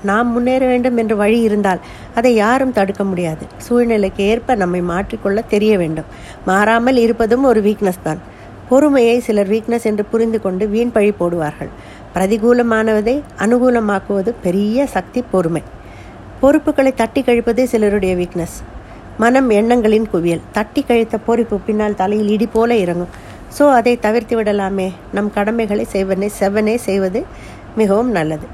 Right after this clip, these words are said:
பயனில்லாத வேலை நேரத்தை வேஸ்ட் செய்வது ஆகும். அடுத்து, அடுத்தது தோல்வியை சந்திக்கும் பயம். அவநம்பிக்கை பேராபத்தானது. இடுக்கண்களை களைவதால்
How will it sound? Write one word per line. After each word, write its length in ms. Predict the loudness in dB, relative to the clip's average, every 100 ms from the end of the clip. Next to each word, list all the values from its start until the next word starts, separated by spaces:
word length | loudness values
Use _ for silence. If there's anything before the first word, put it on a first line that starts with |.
| -10
பயனில்லாத 680 | -4 0 0 0 0 0 -2
வேலை 360 | 0 0 -2 -4 -14 -20 -16 0
நேரத்தை 480 | 4 4 2 0 2
வேஸ்ட் 120 | 2
செய்வது 460 | 2 0 0 2 0
ஆகும். 280 | 0 -4 -10 -12 -6
அடுத்து, 580 | -2 -2 -2 0 0 0
அடுத்தது 480 | -2 -2 0 0 0 2
தோல்வியை 420 | 4 4 4 2
சந்திக்கும் 460 | 0 -2 -2 -4 -2
பயம். 260 | -2 -4 -10 -18 -14 -2
அவநம்பிக்கை 680 | 2 4 2 0 0 0 0 2
பேராபத்தானது. 960 | 2 2 2 0 -4 -4 -6 -6 -8 -6
இடுக்கண்களை 600 | -2 -2 0 -2 -2 -4 -4
களைவதால் 480 | -2 -2 -2 -4 -6